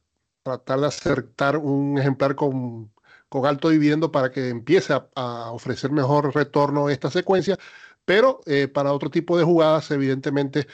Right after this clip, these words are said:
tomar en cuenta esta número cinco, Elton Sing Another, en esta quinta competencia.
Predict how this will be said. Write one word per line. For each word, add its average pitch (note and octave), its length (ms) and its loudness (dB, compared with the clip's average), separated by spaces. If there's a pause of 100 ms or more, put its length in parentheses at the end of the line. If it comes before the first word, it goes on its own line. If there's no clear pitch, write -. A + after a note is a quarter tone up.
(500)
tomar C#3 260 0
en D3 80 0
cuenta C#3 240 -2
esta C#3+ 160 0
número C#3 240 0
cinco, C#3 400 -4
Elton F3 400 0
Sing D#3 220 -2
Another, C3+ 480 0
en B2+ 140 -6
esta B2+ 340 -4
quinta B2+ 320 -4
competencia. - 640 -14